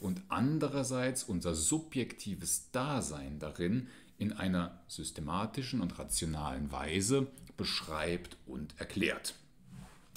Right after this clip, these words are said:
Das heißt, Philosophie hat unter anderem als ihre Komponenten eine Metaphysik, das heißt eine Theorie darüber, wie die Welt eigentlich beschaffen ist, was für Dinge es in der Welt gibt.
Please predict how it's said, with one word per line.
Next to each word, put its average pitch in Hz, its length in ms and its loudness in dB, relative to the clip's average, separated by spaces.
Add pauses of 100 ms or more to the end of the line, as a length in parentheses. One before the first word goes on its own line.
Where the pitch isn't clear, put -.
(120)
Das 92 180 6
heißt, 110 340 6
Philosophie 120 800 4
hat 127 220 0
unter 107 280 4
anderem 117 480 8
als - 260 -2
ihre 87 200 -2
Komponenten 98 880 4 (360)
eine 87 180 0
Metaphysik, 90 720 2 (340)
das 92 180 0
heißt 90 380 0
eine 76 300 -4 (400)
Theorie 92 640 4
darüber, 87 720 4
wie 113 200 4
die 95 260 2
Welt 101 400 0
eigentlich 82 560 -4
beschaffen - 520 -4
ist, 135 260 0
was - 160 -2
für - 120 -2
Dinge 127 400 8
es 90 120 0
in 95 100 2
der 90 140 2
Welt 87 320 0
gibt. - 300 -2